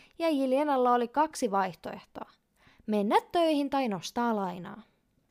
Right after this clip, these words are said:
Nainen, joka oli tottunut ylelliseen elämään, ei missään nimessä halunnut alkaa tehdä matalapalkkaista työtä, joten päätös oli ilmiselvä. Ongelmana oli kuitenkin se, että Iljenalle voitu myöntää lainaa,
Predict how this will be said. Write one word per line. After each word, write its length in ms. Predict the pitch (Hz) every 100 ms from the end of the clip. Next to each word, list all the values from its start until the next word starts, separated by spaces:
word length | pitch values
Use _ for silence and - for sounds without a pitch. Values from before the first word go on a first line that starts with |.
| _ -
Nainen, 460 | 226 294 311 247
joka 260 | 240 240 226
oli 140 | 226
tottunut 560 | 220 339 - 254 208 262
ylelliseen 580 | 285 240 208 196 202 202
elämään, 500 | 294 330 233 208 202
ei 120 | 202
missään 460 | 240 392 - 311 240
nimessä 420 | 262 262 - 208
halunnut 440 | 233 240 214 196
alkaa 360 | 214 208 208 202
tehdä 320 | 233 233 208
matalapalkkaista 960 | 214 311 294 214 202 202 - 190 - 185
työtä, 500 | 247 277 202 240 247 - _ _ _
joten 260 | 381 392 349
päätös 480 | 269 262 214 339 330
oli 280 | 285 226 233
ilmiselvä. 600 | 247 196 - 190 175 - - _ _ _ _ _ _ -
Ongelmana 600 | 302 403 427 381 349 302
oli 120 | 294
kuitenkin 600 | 320 359 320 294 247 240
se, 240 | 294 311
että 220 | 254 -
Iljenalle 720 | 233 233 262 311 320 254 220
voitu 320 | 220 339 359 240
myöntää 560 | 220 226 196 190 190
lainaa, 520 | 233 285 220 202 214